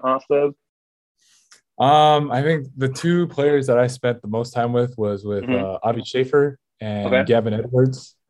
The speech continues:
Speaker 1: Okay.
Speaker 2: And, uh, those guys, I mean, Avi's been a pro for, like, what, four years now, and then
Speaker 1: Mm-hmm.
Speaker 2: Gavin's been a pro here for eight,
Speaker 1: Yeah.
Speaker 2: nine.
Speaker 1: Yeah.
Speaker 2: Um,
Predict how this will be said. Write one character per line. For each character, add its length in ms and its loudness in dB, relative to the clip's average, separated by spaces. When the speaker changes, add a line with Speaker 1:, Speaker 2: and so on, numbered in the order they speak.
Speaker 1:
Okay. 300 0
Speaker 2:
And, 240 -6
uh, 340 2
those 220 2
guys, 240 6
I 60 2
mean, 160 0
Avi's 300 2
been 120 -4
a 60 -4
pro 220 -4
for, 160 -6
like, 200 -2
what, 260 -6
four 260 0
years 320 -4
now, 300 0
and 220 -6
then 200 -8
Speaker 1:
Mm-hmm. 180 -4
Speaker 2:
Gavin's 320 -2
been 160 -4
a 60 -12
pro 260 -2
here 300 -2
for 380 -8
eight, 300 -8
Speaker 1:
Yeah. 120 -8
Speaker 2:
nine. 400 0
Speaker 1:
Yeah. 200 -4
Speaker 2:
Um, 680 -6